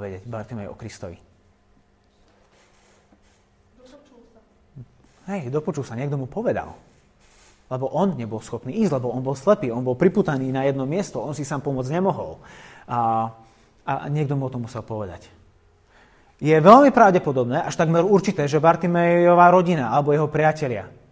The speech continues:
Speaker 1: jeho kamaráti, boli tí, ktorí boli niekde v Judsku alebo boli niekde v Galilei a, a narazili na tohto Ježiša. A, a videli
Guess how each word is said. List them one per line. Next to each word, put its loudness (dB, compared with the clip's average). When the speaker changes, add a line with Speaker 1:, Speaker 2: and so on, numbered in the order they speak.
Speaker 1:
jeho -8
kamaráti, -2
boli 6
tí, 2
ktorí 2
boli 8
niekde 0
v -2
Judsku -4
alebo -6
boli 8
niekde 2
v -8
Galilei -2
a, 0
a -4
narazili 4
na -6
tohto -8
Ježiša. -10
A, 4
a 6
videli 6